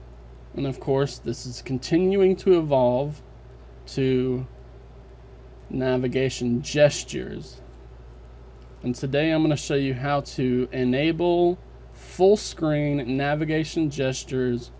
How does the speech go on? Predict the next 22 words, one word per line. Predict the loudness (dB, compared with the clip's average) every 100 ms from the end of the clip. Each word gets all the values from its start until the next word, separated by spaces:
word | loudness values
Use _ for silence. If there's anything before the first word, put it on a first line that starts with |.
| -20 -20 -20 -20 -6
on | 0 2
the | 4
Redmi | 4 2 2 2 0
five | 0 0 2 2 0 0 -4 -14 -20 -20 -20 -20 -20 -20 -6
and | -2 2
the | 2
Redmi | 2 2 2 0 -2
five | 0 0 0 -4
Plus. | -8 -2 -2 -4 -12 -18 -18 -20 -20 -20 -20 -20 -20 -20 -20 -20 -20 -20 -20 -20 -20 -20 -20 -20 -20 -20 -20 -10 -2
I | 2
have | 4
a | 2
lot | 2 4 4
of | 2 -2 -10 -18 -18 -20 -20 -18 -16
quirks | -4 0 0 -2 -6
that | -2 0
I | 0
do | 0
not | 0 0
like | -2 -2
about | -2 0 2 0 -4 -20 -20 -20 -20 -8
Xiaomi's | -2 0 2 2 0